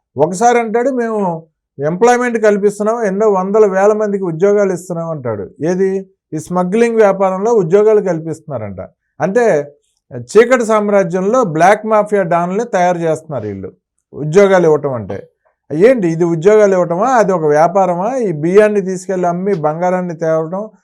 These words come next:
బంగారంతో ఇక్కడ లక్షల కోట్లు ఆర్జించడం ఏంటి? జగన్మోహన్ రెడ్డి and గ్యాంగ్, జే గ్యాంగ్ అంతా దందాలు. ఏం చెప్తారు దీని మీద?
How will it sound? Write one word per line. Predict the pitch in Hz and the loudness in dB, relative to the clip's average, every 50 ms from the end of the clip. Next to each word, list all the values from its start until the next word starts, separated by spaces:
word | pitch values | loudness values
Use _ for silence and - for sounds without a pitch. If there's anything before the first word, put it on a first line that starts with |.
| _ _ _ 127 | _ _ _ -2
బంగారంతో | 127 139 147 165 180 190 185 190 190 185 175 185 185 | 0 0 0 2 2 0 0 0 0 -2 -4 -4 -4
ఇక్కడ | 175 156 151 160 156 | -4 -4 -4 -2 -2
లక్షల | 151 151 143 139 139 139 139 - - 185 180 | 0 0 0 0 -2 -2 -4 -4 -6 -8 -6
కోట్లు | 165 175 165 160 160 156 | -6 -6 -6 -4 -2 0
ఆర్జించడం | 151 151 151 151 165 160 151 160 156 165 180 208 208 - _ - - - - 123 | 0 0 0 -2 -6 -8 -8 -8 -8 -8 -8 -10 -12 -16 _ -20 -20 -12 -6 0
ఏంటి? | 151 196 226 220 220 | 2 2 4 4 0
జగన్మోహన్ | 190 143 151 151 151 170 185 190 190 190 190 185 185 | 0 0 0 -2 -2 -2 -4 -4 -4 -4 -4 -4 -6
రెడ్డి | 180 175 160 170 | -6 -6 -4 -6
and | 160 147 135 | -6 -6 -6
గ్యాంగ్, | 120 120 139 139 151 165 170 156 147 127 - 131 123 113 | -4 -2 -2 -2 -2 -2 -4 -4 -4 -6 -6 -8 -12 -8
జే | 113 139 160 | -4 -2 -2
గ్యాంగ్ | 175 170 180 180 175 170 170 | -2 -2 -2 -2 -2 -4 -6
అంతా | 165 156 147 165 156 | -8 -8 -6 -8 -8
దందాలు. | 139 127 127 127 131 131 135 127 110 101 - - _ | -6 -4 -6 -6 -6 -6 -6 -6 -6 -8 -12 -14 _
ఏం | 117 135 165 175 170 | -6 -4 -4 -2 -4
చెప్తారు | 165 - - - 127 104 101 | -6 -6 -6 -6 -8 -6 -8
దీని | 110 107 107 107 | -8 -10 -10 -10
మీద? | 104 101 95 92 | -12 -12 -12 -14